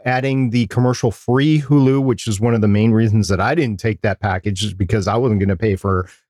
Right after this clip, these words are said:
commercials in Hulu. So Hulu and E S P N streaming service in there. I think for the U S, that's fine. For, for Can-,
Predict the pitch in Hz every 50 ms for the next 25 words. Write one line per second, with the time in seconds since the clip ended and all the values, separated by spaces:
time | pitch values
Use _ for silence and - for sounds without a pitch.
0 | _ - - 107 110 127 143 139 - 113 98 98 92 - 110 104 101 85 135 156
1 | 143 113 104 98 98 - _ _ _ _ - - 131 117 104 101 147 165 147 147
2 | 147 131 - 123 131 135 135 123 127 127 123 113 - - - 135 127 123 123 117
3 | 117 117 117 117 110 _ _ _ _ _ _ _ _ _ _ _ - - - -
4 | 147 139 135 127 123 - - 139 127 123 117 120 110 - - 127 113 117 113 110
5 | 107 104 101 98 101 - _ _ _ _ _ _ _ _ _ _ _ _ _ _
6 | _ - 131 139 143 - - 143 131 - - - 131 117 117 120 117 117 117 117
7 | - - 120 110 - - 120 113 113 113 - - 135 131 117 110 - - _ _
8 | _ _ _ - 127 123 113 104 - - - - - 143 151 170 185 185 180